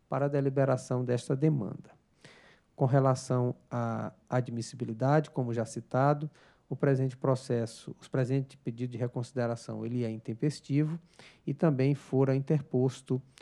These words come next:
contra a or-, norma de caráter geral e abstrato, razão pela qual não deve ser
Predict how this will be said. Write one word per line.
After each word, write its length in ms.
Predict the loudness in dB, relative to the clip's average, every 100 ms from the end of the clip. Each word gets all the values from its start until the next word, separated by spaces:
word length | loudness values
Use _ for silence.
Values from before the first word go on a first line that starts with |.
| -20 -6
contra 360 | -4 0 2
a 80 | 4
or-, 320 | 4 2 0 -4 _ -6
norma 420 | 0 2 2 0
de 80 | -2
caráter 400 | -2 -2 0 0
geral 280 | 2 2
e 40 | 0
abstrato, 600 | 0 -2 2 2 2 0
razão 340 | 0 2 0
pela 220 | 2 2
qual 420 | 2 4 4 4 0 -18 _ 2
não 200 | 4 6
deve 380 | 6 6 4
ser 360 | -2 -2 -2 -2